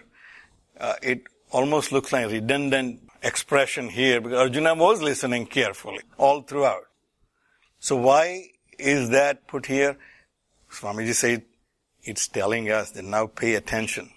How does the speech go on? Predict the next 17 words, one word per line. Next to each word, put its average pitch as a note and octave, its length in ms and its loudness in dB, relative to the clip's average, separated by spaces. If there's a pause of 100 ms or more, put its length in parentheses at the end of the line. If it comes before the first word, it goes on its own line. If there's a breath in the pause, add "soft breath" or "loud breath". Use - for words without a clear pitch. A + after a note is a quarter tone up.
(540)
All A#2+ 300 2
the C#3 140 4
students B2+ 480 -4
of A2 120 -4
Bhagavad A2 380 0
Gita, G#2+ 500 -4 (340 soft breath)
now G#2+ 300 2
pay A2 200 -4
attention." - 580 -8 (640)
Because A2+ 220 -6
there's A2 160 -2
something A#2 420 -4
important A2+ 800 -6
we A2 80 -4
will A2 100 -4
be G#2 140 -6
discussing. - 640 -12